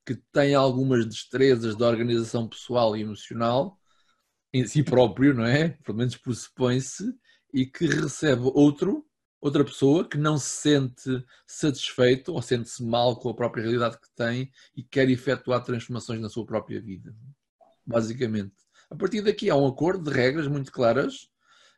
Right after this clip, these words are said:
eh, é uma relação que é estabelecida, uma relação profissional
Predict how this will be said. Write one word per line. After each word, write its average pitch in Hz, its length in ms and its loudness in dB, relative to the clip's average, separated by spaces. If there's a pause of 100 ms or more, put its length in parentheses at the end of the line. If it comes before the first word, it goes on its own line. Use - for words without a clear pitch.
(100)
eh, 123 320 2
é 135 60 6
uma 135 260 6
relação 127 420 2
que 131 100 2
é 120 40 4
estabelecida, 117 600 -4
uma 190 120 -2
relação 120 320 -4
profissional 123 880 -4